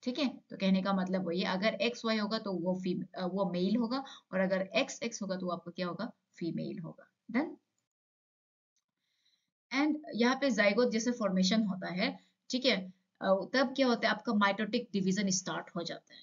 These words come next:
ठीक है। तो वही बोल रहे हैं, the mitotic division starts as the zygote moves through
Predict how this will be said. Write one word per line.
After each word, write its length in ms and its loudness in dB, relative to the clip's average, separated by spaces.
ठीक 140 -2
है। 80 2
तो 60 2
वही 180 10
बोल 200 6
रहे 120 6
हैं, 60 2
the 160 8
mitotic 560 4
division 500 4
starts 420 2
as 240 6
the 240 6
zygote 400 6
moves 240 0
through 220 6